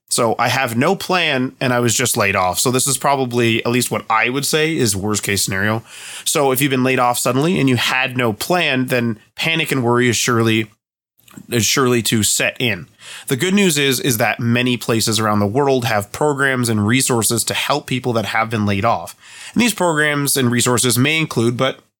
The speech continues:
like, may-, there may be different ones as well in your area, or there may be none as well, and we'll talk about that in a bit.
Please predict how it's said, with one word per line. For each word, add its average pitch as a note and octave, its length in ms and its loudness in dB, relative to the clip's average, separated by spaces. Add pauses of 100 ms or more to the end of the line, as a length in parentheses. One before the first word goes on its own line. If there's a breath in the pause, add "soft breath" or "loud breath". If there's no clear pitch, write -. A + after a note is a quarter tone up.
(200)
like, C3+ 460 -4
may-, C#3 280 0
there C3 260 -2
may C#3 140 2
be C3+ 120 0
different B2+ 280 -2
ones A#2+ 180 2
as A2+ 100 0
well A#2+ 200 2
in A#2 80 2
your B2 160 2
area, A2+ 280 2
or D3+ 160 2
there D#3 100 0
may D#3+ 100 0
be D#3 120 2
none A#2 320 0
as A2+ 160 -2
well, G#2 200 0
and G#2 80 0
we'll G#2 100 -2
talk G#2 220 -2
about G#2+ 140 -2
that G#2+ 120 0
in A2 60 -4
a G#2+ 40 -6
bit. G2 220 -4